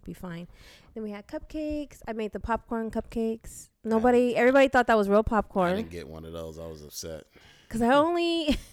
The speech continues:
Speaker 1: <laughs> I really wanted to make more, but it's one of those projects where you, it's a great idea until you start doing it. It's
Speaker 2: And it
Speaker 1: very
Speaker 2: takes time.
Speaker 1: time consuming
Speaker 2: Yeah.
Speaker 1: to make those. Like, you gotta cut up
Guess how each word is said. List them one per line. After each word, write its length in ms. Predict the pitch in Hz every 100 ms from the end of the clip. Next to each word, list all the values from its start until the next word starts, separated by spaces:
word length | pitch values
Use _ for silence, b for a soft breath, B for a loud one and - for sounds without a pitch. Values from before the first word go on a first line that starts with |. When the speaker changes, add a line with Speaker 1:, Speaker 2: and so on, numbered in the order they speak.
| _ B B B
Speaker 1:
<laughs> 540 | B B _ _ 233
I 340 | 226 233 233 220
really 460 | 208 226 370 440 403
wanted 280 | 359 330 294
to 80 |
make 200 | 294 247
more, 560 | 214 220 254 277 285 269
but 520 | 220 208 190 180 175 -
it's 160 | 233
one 160 | 233 247
of 60 | 254
those 180 | 226 -
projects 680 | - 202 214 214 208 -
where 140 | 208 185
you, 240 | 175 170
it's 200 | 131 170
a 40 | 175
great 220 | 175 196
idea 300 | 190 185 190
until 220 | 185 196
you 80 | 185
start 400 | 170 190 - 190
doing 320 | 170 170 185
it. 200 | 190 190
It's 100 | 175
Speaker 2:
And 80 | 160
it 20 |
Speaker 1:
very 200 | 180 233 240
Speaker 2:
takes 100 | 214
time. 160 | 208
Speaker 1:
time 60 | 175
consuming 400 | 185 170 175 170
Speaker 2:
Yeah. 60 | 165
Speaker 1:
to 40 |
make 200 | 170 -
those. 280 | 190 175 175
Like, 140 | 170
you 60 | 180
gotta 160 | 170
cut 200 | 170 202
up 140 | 185